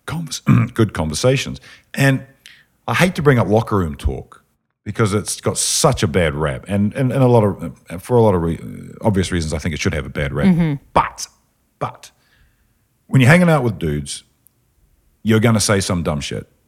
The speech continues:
Speaker 1: And you're going to express some dumb things, and you're gonna say some things that you might perceive as funny, and everyone will have a laugh at it and all that.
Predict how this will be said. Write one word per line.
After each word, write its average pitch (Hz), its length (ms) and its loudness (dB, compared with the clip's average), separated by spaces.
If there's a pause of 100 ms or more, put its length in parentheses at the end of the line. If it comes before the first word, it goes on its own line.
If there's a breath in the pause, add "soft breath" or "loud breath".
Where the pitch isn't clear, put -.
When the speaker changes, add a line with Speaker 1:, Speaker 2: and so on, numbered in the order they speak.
(260)
Speaker 1:
And 92 160 0
you're 90 80 0
going 90 380 0
to 90 200 -4
express 104 480 -2
some 85 280 -2
dumb 73 200 -2
things, 69 400 -8 (300 loud breath)
and 98 100 -6
you're 90 100 -2
gonna 85 200 -4
say 95 400 0
some 87 240 -2
things 85 240 -2
that 80 100 -6
you 92 140 0
might 90 280 -4
perceive - 280 -8
as - 120 -8
funny, 85 400 0
and 80 220 -4
everyone 95 300 -2
will 73 80 -2
have 82 160 0
a 73 40 -2
laugh 73 300 -2
at 76 80 -6
it 71 160 -6
and 69 160 -6
all 67 140 -4
that. 64 220 -6